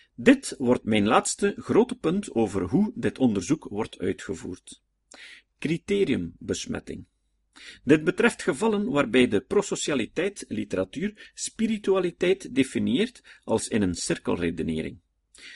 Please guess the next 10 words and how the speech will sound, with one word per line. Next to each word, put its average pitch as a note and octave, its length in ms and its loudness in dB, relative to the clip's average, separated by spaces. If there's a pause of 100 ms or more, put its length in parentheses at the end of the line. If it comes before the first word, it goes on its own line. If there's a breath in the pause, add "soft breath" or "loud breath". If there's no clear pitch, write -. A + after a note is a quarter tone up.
(120 loud breath)
Als C#3+ 200 2
je E3+ 80 2
bijvoorbeeld F3+ 680 6 (160 soft breath)
een B2 200 6
voorspelling C3 640 2
doet A2+ 180 -4
over A#2 300 2
een A2 120 2
soort B2+ 300 2
criterium, G3 680 0